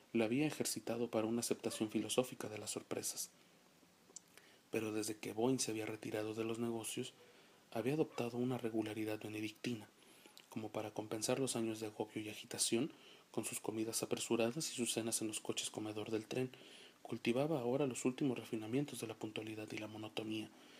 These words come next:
desalentando la afición de su esposa por lo inesperado y declarando que para un paladar delicado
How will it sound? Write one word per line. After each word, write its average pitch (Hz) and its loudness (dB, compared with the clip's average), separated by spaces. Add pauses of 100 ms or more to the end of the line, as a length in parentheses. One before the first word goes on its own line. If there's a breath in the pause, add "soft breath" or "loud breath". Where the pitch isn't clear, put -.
(300 loud breath)
desalentando 113 -2
la 110 -2
afición 117 -2
de 113 -4
su - -6
esposa - 0
por - -6
lo 110 -8
inesperado 113 -4 (500 loud breath)
y 120 -2
declarando 110 -2
que - -4
para 107 -4
un 120 -2
paladar 107 -4
delicado 113 -2